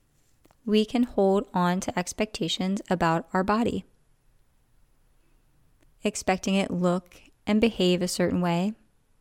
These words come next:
be a specific number on the scale, so many inches around the waist, be at a certain level of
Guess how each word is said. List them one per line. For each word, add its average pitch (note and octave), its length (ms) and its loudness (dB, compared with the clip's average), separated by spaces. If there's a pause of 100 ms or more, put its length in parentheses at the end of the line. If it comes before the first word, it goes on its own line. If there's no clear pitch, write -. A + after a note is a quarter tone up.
(1500)
be F3+ 160 4
a F3 40 2
specific - 600 -2
number E3+ 480 4
on E3+ 140 2
the F3+ 40 0
scale, D#3+ 640 2 (1000)
so - 160 -4
many F3+ 280 6
inches E3+ 520 0
around E3 280 2
the F3 80 2
waist, E3 560 -2 (1900)
be F3+ 100 2
at E3+ 80 4
a F3 60 2
certain F3+ 340 2
level E3 380 4
of E3+ 160 -2